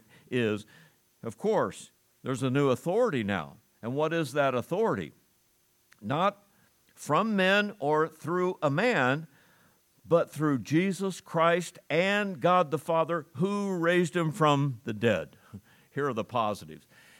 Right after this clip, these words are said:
And if you don't think that's important at the beginning of this letter,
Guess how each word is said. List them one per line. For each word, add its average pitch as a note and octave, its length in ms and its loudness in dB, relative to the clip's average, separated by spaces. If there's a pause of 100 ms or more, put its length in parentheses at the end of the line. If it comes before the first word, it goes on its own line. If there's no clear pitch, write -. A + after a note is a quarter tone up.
(180)
And A#2+ 160 -2
if B2+ 240 -2
you F3 100 -2
don't A#3 220 0
think G3 180 -4
that's F3+ 240 0
important D3+ 520 -2
at G2 100 -14
the G#2+ 80 -6
beginning D#3+ 360 -2
of D#3 60 -4
this D3 220 -2
letter, C#3 420 0